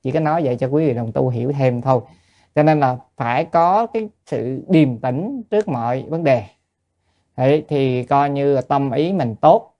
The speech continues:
và lời nói là chân thật, là thành kính. Chứ còn không, cống cao ngã mạn quá mà, mà những người, hồi xưa Thiện Trang có cái bệnh này thì mình giỏi á, mình biết nhiều thứ quá, mình lên, lên mặt về đời,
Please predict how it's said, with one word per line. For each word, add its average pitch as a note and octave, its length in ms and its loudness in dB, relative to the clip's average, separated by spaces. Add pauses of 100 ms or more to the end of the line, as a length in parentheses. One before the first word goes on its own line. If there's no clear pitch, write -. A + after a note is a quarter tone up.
và A#2+ 140 -4
lời B2 320 0
nói C#3 320 -4
là C#3 140 -6
chân C3+ 320 -6
thật, A#2 160 -8 (1120)
là A#2+ 360 -4
thành A#2+ 260 -4
kính. D3 200 0 (600)
Chứ E3 140 2
còn B2+ 200 -2
không, C#3 260 2
cống D#3 200 0
cao C3+ 180 2
ngã C3+ 120 -2
mạn C3 320 -4
quá D3+ 160 2
mà, D3 140 -4 (280)
mà B2 220 -4
những C#3+ 220 -4
người, B2+ 260 0
hồi C3 180 2
xưa E3+ 200 4
Thiện C3+ 140 -4
Trang D#3 200 2
có F3+ 100 0
cái F#3+ 80 -4
bệnh C#3+ 240 0
này A#2+ 220 -2 (380)
thì C3 80 0
mình C3 180 2
giỏi C3 260 6
á, A3+ 100 4
mình D3+ 180 -4
biết G#3 160 0
nhiều D3 180 0
thứ F3+ 120 2
quá, A#3 340 4 (180)
mình C3 240 -6
lên, D3 240 0
lên D#3+ 180 0
mặt C3+ 180 -4
về C#3 80 -4
đời, B2 320 0